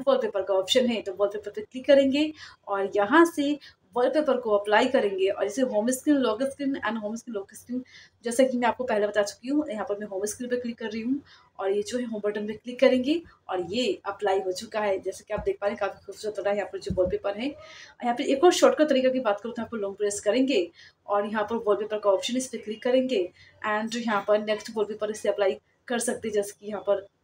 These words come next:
लॉक screen पर ये wallpaper apply कर रही हूँ, तो यहाँ पर लॉक करेंगे और लॉक screen पर ये जो wallpaper है आपको देखने को मिल जाएगा। तो जैसा कि आप देख पा रहे हैं, यहाँ पर लॉक screen पर ये wallpaper लग चुका है। अगर यहाँ पर photo की बात करूँ तो यहाँ पर आप photo भी सेटअप कर सकते हैं।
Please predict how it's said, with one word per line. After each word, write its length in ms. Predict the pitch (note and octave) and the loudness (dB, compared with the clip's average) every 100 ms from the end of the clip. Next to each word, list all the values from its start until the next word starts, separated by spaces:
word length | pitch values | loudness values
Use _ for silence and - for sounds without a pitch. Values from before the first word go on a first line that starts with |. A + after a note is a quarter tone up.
| _ _ _ _ _ - - - | _ _ _ _ _ -20 -20 0
लॉक 200 | B3+ B3+ | 2 2
screen 260 | B3+ C#4 B3+ | 0 -2 -2
पर 60 | |
ये 100 | A#3+ | -2
wallpaper 380 | A3 G#3+ A3 A3+ | 0 -2 -2 0
apply 260 | G#3+ G#3+ G3+ | 2 4 4
कर 180 | G#3 G3 | 4 0
रही 120 | G3 | -2
हूँ, 180 | B3 D4+ - - - | -2 -4 -8 -20 -10
तो 60 | B3 | -2
यहाँ 120 | A#3+ - | 0 0
पर 80 | A#3+ | 2
लॉक 200 | A#3 B3 | 4 8
करेंगे 480 | C#4 C4+ D#4 E4 - - - | 8 8 6 2 -2 -10 -10
और 80 | A#3 | -2
लॉक 280 | A3+ G#3 B3+ | 0 0 -2
screen 300 | - C4+ A#3 | -2 0 0
पर 100 | A3+ | -2
ये 120 | G#3 | -4
जो 120 | G#3 - G#3 | -6 -6 -4
wallpaper 400 | G#3 B3+ C4+ A#3 | -4 -2 0 0
है 60 | |
आपको 260 | F#3+ - G3+ | -2 -4 -2
देखने 280 | G3 E3+ G3+ | -2 -2 -12
को 140 | G#3+ | -12
मिल 180 | G3 F#3 | -6 -4
जाएगा। 380 | G3 F#3 F#3 F#3+ F3+ - - - | 0 2 4 2 0 -12 -20 -16
तो 60 | A#3+ | -6
जैसा 260 | A3+ A#3 | -2 -2
कि 120 | A#3+ G#3 | 2 2
आप 120 | G#3 | 4
देख 160 | G3+ G3+ | 2 2
पा 60 | |
रहे 60 | G#3 | 0
हैं, 60 | G#3+ | -2
यहाँ 100 | G3+ | -4
पर 80 | G3 | -4
लॉक 180 | F#3+ | -2
screen 280 | F3 - A#3 | -4 -4 -6
पर 180 | A#3 F#3+ | -4 -2
ये 80 | F#3 G#3 | -4 -6
wallpaper 380 | G#3+ B3+ G#3 | -10 -8 -6
लग 220 | F#3+ F3+ F3+ | -4 -4 -6
चुका 260 | - G3 | -6 -4
है। 160 | A3 G3+ - _ - - _ - | -2 -4 -6 _ -20 -20 _ -2
अगर 200 | B3 B3+ | 4 6
यहाँ 120 | B3 | 6
पर 140 | B3 - | 2 2
photo 220 | D4+ D4+ | 4 2
की 140 | C#4+ B3+ | 0 4
बात 240 | G#3+ G#3+ | 6 6
करूँ 240 | A3 A3+ | -2 -6
तो 120 | A3+ A3+ | -6 -8
यहाँ 180 | G#3 G#3 | -6 -2
पर 60 | |
आप 120 | G#3 G#3 | -4 -4
photo 220 | G#3 C4+ | -2 -2
भी 160 | B3+ A#3+ | -2 -6
सेटअप 320 | A#3 G#3 G#3 - | -4 -4 -4 -4
कर 80 | G3+ | -4
सकते 280 | G#3 - G3 | -6 -6 -8
हैं। 200 | G3+ | -8